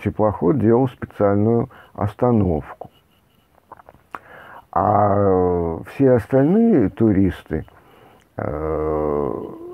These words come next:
вернувшись, э, в Усть-Кут, по своему усмотрению строили, э, своё, э, дальнейшее, э,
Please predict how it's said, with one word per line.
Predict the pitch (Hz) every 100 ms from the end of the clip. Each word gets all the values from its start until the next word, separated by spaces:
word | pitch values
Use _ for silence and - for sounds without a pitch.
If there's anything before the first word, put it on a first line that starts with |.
| 110
вернувшись, | 101 127 135 123 98 - 98 - -
э, | 78
в | 76 78 78 80 78 78 80 78 107
Усть-Кут, | 101 - - 202 233 - - - - - _ _ - -
по | 180
своему | 202 180 160 151
усмотрению | 190 - 135 123 143 127 139 156 143
строили, | - 107 110 107 113 120 - - - _ _
э, | 85 90 87 87 87 85 80 -
своё, | - 92 90 98 113 - _ _ -
э, | 80 85 80 80 85
дальнейшее, | 82 107 104 98 98 - 110 107 110 - - _ _ _
э, | - 67 71 73 71 76 78 80